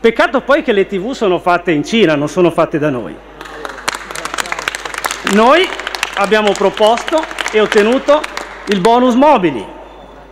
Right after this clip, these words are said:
filiera tutta italiana, posti di lavoro tutti italiani, una coppia, una famiglia che vuole ristruttura, compra dei mobili e ha una detrazione irpef del cinquanta per cento. Però non è tanto la detrazione irpef,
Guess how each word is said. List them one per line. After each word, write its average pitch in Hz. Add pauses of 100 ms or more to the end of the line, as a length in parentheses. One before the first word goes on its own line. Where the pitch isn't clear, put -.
(120)
filiera 202
tutta 180
italiana, 254 (240)
posti 214
di 185
lavoro 170
tutti 170
italiani, 285 (360)
una 214
coppia, 269
una 202
famiglia 208
che 196
vuole 202
ristruttura, 226
compra 190
dei 262
mobili 233
e 277
ha 262
una 247
detrazione 233
irpef 233
del 220
cinquanta 226
per 226
cento. - (680)
Però 277
non 262
è 311
tanto 202 (180)
la 202
detrazione 208
irpef, 160